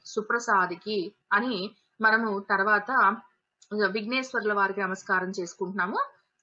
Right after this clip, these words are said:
"ఆదరమొప్పం రొక్కిడుగున్", ఆ ఆదరం ఎంతో సంతోషంగా నమస్కారం చేస్తున్నాను,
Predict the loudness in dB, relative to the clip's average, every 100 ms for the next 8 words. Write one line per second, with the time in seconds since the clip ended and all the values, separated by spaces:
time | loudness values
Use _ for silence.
0 | 0 4 4 2 -2 -2 -6 -6 -6 -2
1 | -4 -4 -4 -4 -4 -12 _ _ _ 2
2 | 2 4 4 6 4 0 -2 -6 -8 -6
3 | -4 -4 -4 -2 2 2 0 -2 0 0
4 | 2 2 0 -6 2 2 4 0 -2 0
5 | 0 0 -4 -6 -6 -6 -2 -2 -2 -8